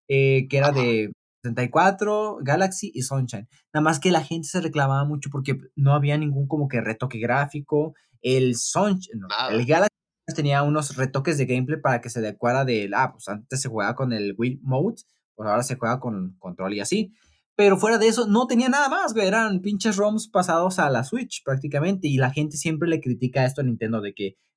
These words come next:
Speaker 1: güey, no le metas esfuerzo. Y siempre sacas, eh,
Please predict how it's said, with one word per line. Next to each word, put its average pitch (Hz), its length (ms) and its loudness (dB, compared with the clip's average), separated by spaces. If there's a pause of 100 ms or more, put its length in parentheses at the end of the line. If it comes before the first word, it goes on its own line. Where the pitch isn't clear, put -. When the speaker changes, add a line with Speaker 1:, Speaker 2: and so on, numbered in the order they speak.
Speaker 1:
güey, 156 240 4
no 147 80 -2
le 135 100 0
metas 127 260 -6
esfuerzo. 156 380 -4
Y 143 100 -4
siempre 139 380 -2
sacas, 117 460 -10
eh, 101 380 -6